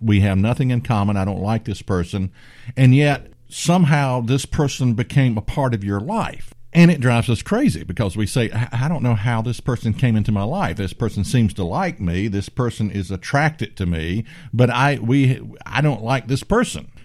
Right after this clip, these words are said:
Now, again, I know, I know we talk about, "Okay, I don't like this person." Uh, among Christians, there is this illusion that you have to, uh, like everybody that you see. No, y-, you have to love people,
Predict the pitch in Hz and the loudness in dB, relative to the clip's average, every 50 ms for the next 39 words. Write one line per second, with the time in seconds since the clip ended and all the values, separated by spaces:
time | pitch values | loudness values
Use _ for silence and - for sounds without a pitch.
0 | - - - 131 127 120 127 123 - 165 131 101 95 101 104 104 101 104 104 107 | -18 -10 -6 -4 0 0 2 4 4 4 4 2 2 -2 -4 -4 -4 -4 -4 -4
1 | 104 104 104 - 113 104 101 95 98 95 95 87 95 - 101 87 87 90 98 - | -4 -4 -4 -2 -2 -2 -2 -2 -2 -2 -2 -4 -4 -4 -4 -4 -2 -4 -4 -6
2 | - 85 95 95 92 90 - 87 85 - - - 95 90 87 - 92 87 87 80 | -6 -6 -4 -4 -6 -6 -8 -10 -10 -8 -6 -4 -2 -2 -2 0 0 0 0 -2
3 | - - - - - - - - - 107 107 101 - 107 104 123 131 127 117 - | -4 -14 -20 -20 -20 -20 -14 -10 -8 -8 -8 -6 -2 0 2 2 4 2 0 2
4 | - 135 131 123 - - - 120 107 101 98 85 - 110 104 101 98 92 85 92 | 2 4 4 4 2 -2 -2 0 0 2 0 0 0 0 0 2 0 0 -2 -4
5 | 92 90 104 92 92 98 110 113 113 113 107 90 92 101 98 92 90 90 90 90 | -4 -4 -2 -2 0 2 2 2 4 2 2 2 2 2 2 4 4 4 2 2
6 | 90 82 76 90 90 87 80 - - 92 98 101 98 87 104 98 95 92 87 - | 0 -2 -2 -2 -2 -2 -4 -4 -6 -4 -2 -2 0 0 0 -2 -2 -4 -6 -8
7 | - - - 98 85 80 78 78 78 78 78 - - - - - - 101 98 101 | -12 -6 -2 -2 -2 0 -2 -4 -4 -6 -8 -12 -20 -20 -20 -12 -8 -6 -2 -2
8 | 107 107 123 120 113 98 - 107 104 80 92 87 78 92 85 85 85 82 76 82 | 0 2 2 2 2 0 0 -4 -2 0 0 0 0 0 -2 -2 -2 -2 -4 -6
9 | 82 87 80 78 78 - - 165 117 92 90 107 117 107 95 85 - - - - | -6 -6 -8 -8 -8 -2 0 2 2 2 2 0 0 0 -2 -4 -8 -14 -20 -20
10 | - 117 - - 120 104 - - 120 117 117 127 135 247 285 - - - 120 107 | -18 -14 -12 -10 -10 -10 -10 -8 -4 0 0 2 0 0 -4 -4 -4 -4 -4 -2
11 | 117 139 175 160 135 - - 107 95 90 85 - 95 92 90 - - | -2 -2 -2 -2 -4 -2 0 0 0 0 0 -2 -2 -2 -2 -4 -8